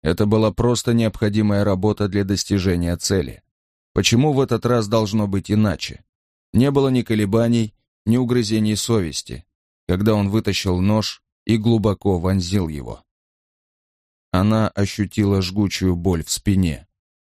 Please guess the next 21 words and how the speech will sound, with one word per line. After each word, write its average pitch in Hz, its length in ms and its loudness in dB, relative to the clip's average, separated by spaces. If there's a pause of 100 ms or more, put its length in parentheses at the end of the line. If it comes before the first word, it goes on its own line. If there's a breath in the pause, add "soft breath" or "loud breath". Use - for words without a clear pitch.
С - 100 -12
трудом 113 420 0
обернувшись 110 680 -2
через 104 320 -2
плечо, 107 460 0
увидела, 107 540 0
как 101 260 -4
он 107 180 0
вынимает 104 640 0
из 95 200 -2
раны 90 320 0
нож. 90 400 -4 (480)
Закрыла 107 500 0
глаза 107 580 0
и 110 100 0
второго 107 520 0
удара 95 540 0
не 92 120 0
почувствовала. 73 840 -6 (560)
А 87 160 -2
потом 110 500 0